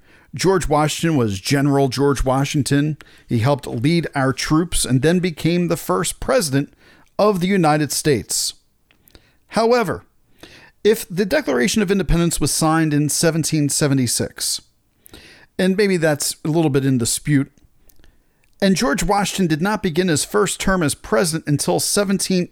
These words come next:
eighty-nine, shortly after the Constitution was ratified,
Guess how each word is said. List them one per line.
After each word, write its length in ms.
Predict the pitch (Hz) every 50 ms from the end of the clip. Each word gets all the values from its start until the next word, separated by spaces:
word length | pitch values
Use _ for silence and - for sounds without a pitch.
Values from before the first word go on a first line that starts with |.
| - -
eighty-nine, 840 | 180 185 180 160 151 156 170 185 214 220 175 123 95 80 71 - - - - - - - - - - -
shortly 440 | - - 214 220 220 220 185 175 180
after 240 | 175 - - 165
the 80 | 147 143
Constitution 960 | - - 170 160 151 - - - 131 - - - 311 320 269 - - 214 170
was 160 | 147 135 117
ratified, 640 | 120 123 123 113 110 - - 117 95 80 - - -